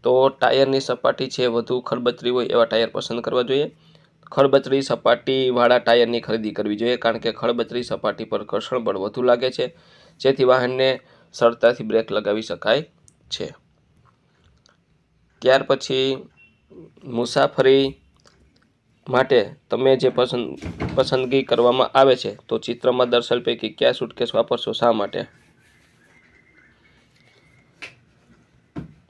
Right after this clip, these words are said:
જવાબ, મુસાફરી માટે ટાયરવાળા સુટકેસની પસંદગી વધારે યોગ્ય છે, કારણ કે તે સહેલાઈથી એક જગ્યાએથી બીજી જગ્યા સુધી લઈ જઈ શકાય છે,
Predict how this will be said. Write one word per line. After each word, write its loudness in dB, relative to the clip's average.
જવાબ, 6
મુસાફરી 2
માટે 0
ટાયરવાળા 6
સુટકેસની -4
પસંદગી -2
વધારે 4
યોગ્ય 0
છે, 0
કારણ 2
કે -2
તે 0
સહેલાઈથી 0
એક 0
જગ્યાએથી 0
બીજી -4
જગ્યા 0
સુધી -6
લઈ 0
જઈ -2
શકાય 0
છે, 0